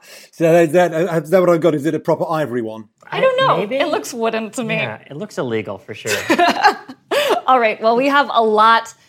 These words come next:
Speaker 2: to get to today. Uh, not only are we going to tell you about how trade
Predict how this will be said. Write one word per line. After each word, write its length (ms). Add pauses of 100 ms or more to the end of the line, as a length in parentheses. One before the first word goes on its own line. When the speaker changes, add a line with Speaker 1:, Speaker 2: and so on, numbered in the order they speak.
(120)
Speaker 2:
to 100
get 280
to 180
today. 540 (260)
Uh, 280
not 200
only 400
are 120
we 80
going 200
to 60
tell 220
you 200
about 240
how 180
trade 560